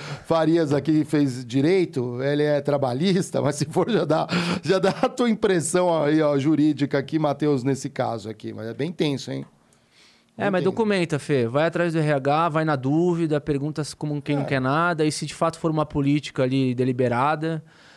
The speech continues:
Speaker 2: procura documentar isso, pede pra eles documentarem isso aí, tá bom?
Speaker 1: Pede pra melhorar, né? E, e, e fica enchendo o saco até ficar num negócio legal.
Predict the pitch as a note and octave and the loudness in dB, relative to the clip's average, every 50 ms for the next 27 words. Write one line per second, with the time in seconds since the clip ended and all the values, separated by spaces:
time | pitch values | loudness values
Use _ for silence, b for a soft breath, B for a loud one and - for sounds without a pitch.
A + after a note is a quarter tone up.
0 | B B B - D3+ C#3 - D#3+ F3 F3 F3 E3+ F3 E3+ D#3+ D3+ D3+ - D3+ C#3 | B B B -6 -6 -2 0 0 0 0 0 0 0 0 0 -2 0 0 0 2
1 | C3+ C#3 D3 D#3+ E3 D3+ - - - D#3 D#3 D3+ - D#3+ D#3 D3+ C#3 D3 C#3 - | 2 2 2 2 2 0 -4 -4 -2 -2 -2 0 -2 -2 -2 -2 -2 -4 -6 -4
2 | D3+ D3+ C#3+ C3 C#3 C#3 C3 C3 C3 C3 B2+ B2 - - - A#2 G#2 G2 - - | -4 -4 -4 -2 0 0 0 2 0 0 -2 -4 -6 -6 -6 -6 -6 -6 -8 -10
3 | G2+ A2 C#3 F3 F#3 G3 G3+ F#3 F#3 A#3 A#3 A3+ A#3 A3 G#3+ E3 C3 B2 B2 C3+ | -6 -4 -2 -2 0 -2 -2 -4 -4 -4 -2 -2 0 0 2 0 0 0 0 0
4 | D3+ E3+ F3+ E3 C#3+ C#3 D3+ D#3 C#3+ C3 A#2+ B2+ B2+ B2+ A#2+ A#2+ B2+ B2+ A#2+ - | 0 0 0 0 0 0 0 0 -2 -2 -4 -4 -4 -4 -4 -6 -6 -8 -6 -8
5 | C#3 C3+ - F3+ D#3+ D3 F#3 F#3+ F3 - - B2+ C#3 D3 C#3 D#3 D3+ - C3+ C3+ | -10 -8 -6 -8 -6 -6 -6 -6 -6 -6 -6 -6 -6 -6 -8 -10 -10 -8 -8 -8
6 | C#3 C#3 C#3 D#3 - D#3+ D#3 E3 E3+ E3 D#3 D#3 D#3 D#3 D#3+ E3 E3+ C#3 A2 G#2+ | -8 -8 -10 -10 -8 -8 -8 -6 -8 -8 -8 -8 -10 -10 -10 -10 -8 -8 -8 -8
7 | G#2+ A2+ C3 A#2+ | -6 -6 -8 -8